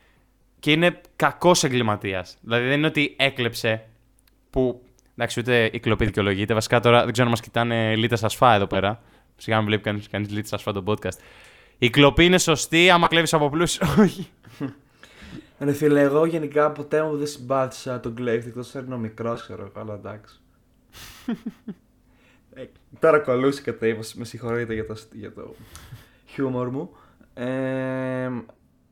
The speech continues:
Speaker 2: προχωράμε και έστω ότι έχεις ένα φίλο, ο οποίος βρήκε γκόμενα και σε παράτησε για δύο χρόνια και μετά ξ-, χώρισε την γκόμενα και προσπαθεί να ξανα-, ξ-, αναζωπυρώσει τη φιλία σας, ας πούμε. Τι θα έκανες;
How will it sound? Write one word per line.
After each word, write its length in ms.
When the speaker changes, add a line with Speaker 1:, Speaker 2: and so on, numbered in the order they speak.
Speaker 2:
προχωράμε 920
και 300
έστω 300
ότι 80
έχεις 160
ένα 160
φίλο, 640
ο 100
οποίος 440
βρήκε 220
γκόμενα 420
και 60
σε 100
παράτησε 420
για 100
δύο 180
χρόνια 640
και 100
μετά 180
ξ-, 200
χώρισε 420
την 100
γκόμενα 440
και 100
προσπαθεί 360
να 80
ξανα-, 760
ξ-, 280
αναζωπυρώσει 1040
τη 100
φιλία 500
σας, 220
ας 180
πούμε. 360
Τι 80
θα 160
έκανες; 600